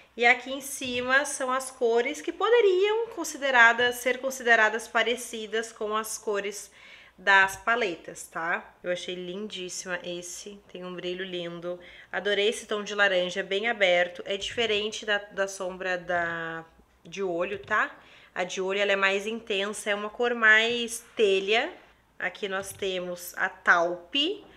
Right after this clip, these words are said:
aqui nós temos a Desert Sand,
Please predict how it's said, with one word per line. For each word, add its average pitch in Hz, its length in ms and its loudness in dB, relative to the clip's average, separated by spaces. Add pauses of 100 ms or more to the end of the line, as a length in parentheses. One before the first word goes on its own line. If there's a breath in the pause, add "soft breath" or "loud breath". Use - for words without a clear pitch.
(180 loud breath)
aqui 196 320 -4
nós 202 300 0
temos 196 340 -2
a 196 80 4
Desert 214 720 0
Sand, 185 560 -4